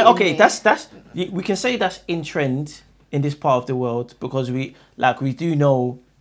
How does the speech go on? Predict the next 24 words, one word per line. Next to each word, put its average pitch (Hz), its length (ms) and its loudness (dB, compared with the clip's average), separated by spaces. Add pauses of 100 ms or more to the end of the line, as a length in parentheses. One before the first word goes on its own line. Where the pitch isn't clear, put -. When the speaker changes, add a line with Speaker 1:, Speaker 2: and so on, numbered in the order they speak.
(100)
Speaker 1:
that, 120 260 2
um, 110 400 -4 (180)
like, 110 240 -4
the - 80 -10
body 127 260 -4
ideal 120 360 -2
is 127 100 -6
just 170 260 -8
kinda 147 220 -2
transient. 117 540 -4
Like, 107 160 -4
I 107 40 -8
think, 147 320 -6 (360)
like, - 280 -4
maybe 127 300 -2
every 123 220 -4
five 127 380 -2
to - 100 -16
ten 123 220 -6
years 120 300 -6
it, - 140 -10
it 131 80 -8
will 123 140 -4
change. 123 580 -8